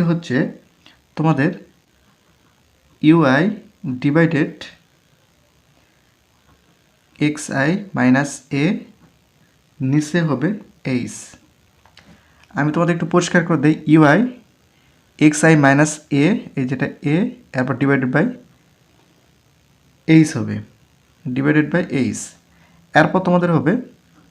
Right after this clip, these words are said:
এফআই ইউআই। এটা হচ্ছে প্রথম, তোমাদের অবশ্যই এটা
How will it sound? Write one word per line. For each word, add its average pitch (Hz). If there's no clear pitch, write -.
এফআই 156
ইউআই। 107
এটা 156
হচ্ছে 170
প্রথম, 180
তোমাদের 151
অবশ্যই 165
এটা 165